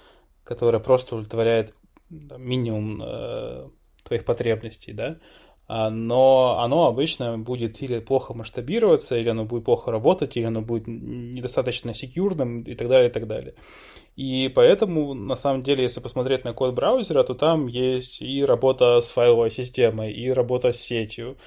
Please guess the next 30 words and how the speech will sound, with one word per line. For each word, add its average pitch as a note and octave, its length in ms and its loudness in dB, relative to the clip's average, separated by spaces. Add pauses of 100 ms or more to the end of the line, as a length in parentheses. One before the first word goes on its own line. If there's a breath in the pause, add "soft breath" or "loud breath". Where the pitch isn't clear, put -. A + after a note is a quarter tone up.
(240 loud breath)
и B2+ 140 -2
работа A#2+ 500 2
там A#2 240 -2
с - 140 -12
видеокартами, A#2+ 760 0
и A#2 380 -14
работа A#2 640 2
там A2 580 -10
еще C3 400 -4
бог B2 300 -4
весть C3 180 -6
с - 40 -8
чем. G#2+ 320 -8 (340 loud breath)
То C3 100 -4
есть, A2+ 140 -4
в - 20 -14
сущности, B2+ 880 -2 (1000)
браузер B2 720 2 (600)
решает C3 440 4
в - 40 -8
какой-то B2 360 0
мере A#2+ 260 -4
те A#2 160 -2
же A#2 140 -2
задачи, E3 320 -2
что B2+ 240 0
решает B2 420 2
операционная A#2+ 480 -6
система, G#2+ 540 -10
там, - 400 -20